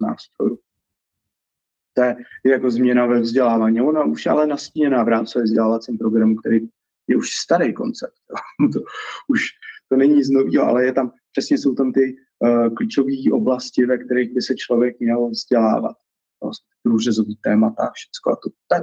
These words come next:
to ono, to je sbírání nástrojů pro budoucnost, který nejsou závislí a-, ať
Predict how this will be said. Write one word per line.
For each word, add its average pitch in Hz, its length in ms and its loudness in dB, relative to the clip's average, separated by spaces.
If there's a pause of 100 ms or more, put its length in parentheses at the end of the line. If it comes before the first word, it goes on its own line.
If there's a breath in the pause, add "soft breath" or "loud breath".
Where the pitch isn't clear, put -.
to 135 80 2
ono, 110 180 4
to 117 100 -6
je 117 40 0
sbírání 127 640 4
nástrojů 113 580 0
pro 110 220 0
budoucnost, - 640 0 (320)
který 120 180 0
nejsou 151 320 4
závislí 120 680 2 (680)
a-, 160 320 -2
ať - 60 -8